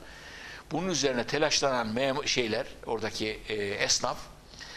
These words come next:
"Dükkanlarımız yıkılacak herhalde, işimizi devam ettirebilmeliyiz." diye hemen belediye iş anından yer kiralama gayretine düşüyorlar. Böylece çok kısa bir zamanda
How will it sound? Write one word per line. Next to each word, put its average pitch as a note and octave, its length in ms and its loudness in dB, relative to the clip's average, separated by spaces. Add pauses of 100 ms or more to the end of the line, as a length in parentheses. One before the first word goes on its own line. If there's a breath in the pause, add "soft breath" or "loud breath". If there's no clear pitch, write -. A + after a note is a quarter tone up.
(580 loud breath)
"Dükkanlarımız C#3 560 2
yıkılacak C3 460 2
herhalde, G2 400 0 (720)
işimizi A#2 440 0
devam A#2+ 320 6
ettirebilmeliyiz." G2+ 880 -2
diye D#3+ 120 0
hemen F3 380 2 (640 loud breath)
belediye C3+ 520 4
iş E3 220 4
anından C3 340 4
yer D3+ 240 4
kiralama G#2+ 500 0
gayretine F#2+ 460 -2
düşüyorlar. E2 600 -4 (440 loud breath)
Böylece C#3+ 520 4
çok F#3+ 220 0
kısa D3 260 4
bir B2 40 -2
zamanda G2 560 -4